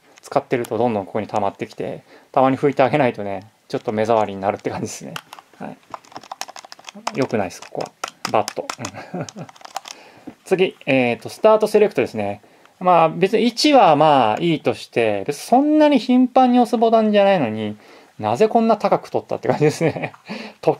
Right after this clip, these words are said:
起しすぎでしょって感じですね。これ、見てください。ほら。こんなDパッドと同じぐらいの高さなんですよ。こんな高い必要ないでしょって。もうこれ高くしちゃうとやぼったいっすよ、絶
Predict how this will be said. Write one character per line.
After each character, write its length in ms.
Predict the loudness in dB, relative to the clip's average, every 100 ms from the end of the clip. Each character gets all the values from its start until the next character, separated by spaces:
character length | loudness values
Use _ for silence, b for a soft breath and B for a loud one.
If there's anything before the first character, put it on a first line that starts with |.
| -4
起 120 | -4
し 120 | -2
す 160 | 0 0
ぎ 100 | 2
で 120 | 2
し 80 | 2
ょ 60 | -2
っ 40 |
て 100 | -2
感 140 | -6
じ 100 | -6
で 80 | -10
す 60 | -14
ね。 80 | -10
こ 100 | -10
れ、 80 | -8
見 140 | -8
て 60 | -6
く 60 |
だ 80 | -8
さ 60 | -10
い。 20 |
ほ 160 | -6 -4
ら。 200 | -4 -10 _ _ _ _ B B B B -4
こ 160 | -2
ん 60 | 0
な 100 | -2
D 220 | -2 0
パ 100 | 2
ッ 80 | 2
ド 80 | 0
と 180 | -2 0
同 140 | 0
じ 80 | 2
ぐ 80 | 0
ら 60 |
い 20 |
の 60 | 0
高 120 | -4
さ 120 | -4
な 60 | -8
ん 20 |
で 80 | -10
す 60 | -16
よ。 60 | -2
こ 140 | 0
ん 100 | 2
な 120 | 2
高 300 | 2 2 2
い 120 | 0 -6
必 260 | -10 -6
要 140 | -4 0
な 180 | 2
い 60 | 2
で 80 | -2
し 80 | -6
ょ 60 |
っ 20 |
て。 240 | -12 -18 -20 b b b b b _ -8
も 260 | -2 0 2
う 40 |
こ 100 | 0
れ 60 | 2
高 220 | 4 2
く 100 | 0
し 60 |
ち 80 | 0
ゃ 60 | 0
う 60 |
と 60 | 2
や 100 | 2
ぼ 80 | 2
っ 120 | 2
た 140 | 2
い 40 | 2
っ 20 |
す 160 | 0 -10
よ、 40 |
絶 160 | -10